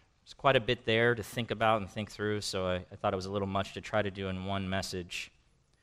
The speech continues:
If, uh, you're using one of those blue church Bibles, you can turn to page nine hundred eighty. That'll bring you to where we are. I, I, I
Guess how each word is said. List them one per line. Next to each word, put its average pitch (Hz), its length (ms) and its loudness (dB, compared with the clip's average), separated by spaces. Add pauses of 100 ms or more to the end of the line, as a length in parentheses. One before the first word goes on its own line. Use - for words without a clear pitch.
(720)
If, 117 360 2
uh, 117 80 10
you're 110 160 6
using 120 300 2
one 127 100 4
of 120 40 2
those 113 140 4
blue 117 160 -2
church 131 300 -4
Bibles, 143 560 0
you 104 80 -8
can 101 100 -10
turn 113 140 -6
to 107 80 -6
page 110 280 -2
nine 110 380 0
hundred 113 640 2
eighty. 127 560 -4
That'll 101 200 0
bring 104 280 -2
you 101 160 0
to 95 480 -4 (1800)
where 95 140 -12
we 113 140 -6
are. 139 180 -2 (4000)
I, - 240 -14
I, 123 180 -4
I 113 60 -2